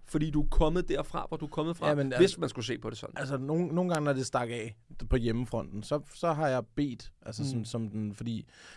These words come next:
Speaker 2: jeg kan ikke huske, hvem det var, der sagde, der er en meget klog en, der har sagt det der med, at alle bliver troende, når man bliver bange nok.
Speaker 1: Mm.
Speaker 2: Og jeg har været meget bange på det tidspunkt.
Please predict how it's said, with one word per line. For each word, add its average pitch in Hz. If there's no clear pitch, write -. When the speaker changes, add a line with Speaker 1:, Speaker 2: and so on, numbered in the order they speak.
Speaker 2:
jeg 117
kan 123
ikke 123
huske, 131
hvem 127
det 117
var, 110
der 113
sagde, 110
der 120
er 123
en 127
meget 135
klog 117
en, 98
der 92
har 98
sagt 95
det 101
der 95
med, 98
at 98
alle 127
bliver 120
troende, 120
når 117
man 107
bliver 104
bange 98
nok. 98
Speaker 1:
Mm. 180
Speaker 2:
Og 107
jeg 120
har 147
været 123
meget 110
bange 107
på 120
det 110
tidspunkt. 113